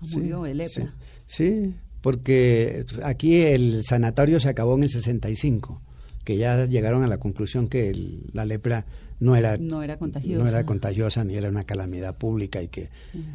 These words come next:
Speaker 2: entonces ya abrieron el, el, el,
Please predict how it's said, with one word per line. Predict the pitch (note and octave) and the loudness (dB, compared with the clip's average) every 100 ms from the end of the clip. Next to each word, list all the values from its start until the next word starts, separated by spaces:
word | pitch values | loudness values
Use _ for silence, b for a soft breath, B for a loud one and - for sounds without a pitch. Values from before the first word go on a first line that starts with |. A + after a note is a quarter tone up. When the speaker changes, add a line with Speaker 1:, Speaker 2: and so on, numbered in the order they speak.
| B2 | -2
Speaker 2:
entonces | A#2+ B2 B2 D3 | 0 4 4 6
ya | B2+ B2 B2 | 6 6 6
abrieron | B2 B2 A#2+ A#2 | 6 6 4 2
el, | G2 E2+ E2+ | 0 -4 -8
el, | G2+ G2 F#2 F2 F2 - b b - F3 | -6 -4 -4 -6 -10 -16 b b -18 -10
el, | A#2+ A2 G2 F#2 F#2+ | -4 -4 -4 -4 -8